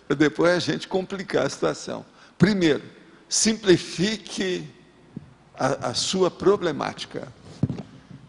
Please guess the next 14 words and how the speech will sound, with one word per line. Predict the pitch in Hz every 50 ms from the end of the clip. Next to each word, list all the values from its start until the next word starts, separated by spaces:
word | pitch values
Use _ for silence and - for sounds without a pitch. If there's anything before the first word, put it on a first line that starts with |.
| -
Pra | - 160 170 175 180
depois | 151 180 170 - - - - 185 208 208 185
você | 170 185 165 - - - 156 147
complicar | - - - - 180 202 196 196 - 190 180 175 - - - 147 143 151 156 175 - - - - - - - - - - -
o | - -
que | - -
você | 160 120 160 151 151 - 175 165
já | - 160
obteve, | 156 135 151 156 156 - 135 120 117 110 107 120
os | -
seus | - - 143 135 -
achados. | 151 143 - - - 117 110 98 101 - - - - - - - _ _ _ _ _ _ _ _ _ _ - - - - - -
O | 151
finding | 120 - - - - 185 214 202 175 151 117 113 123 123 -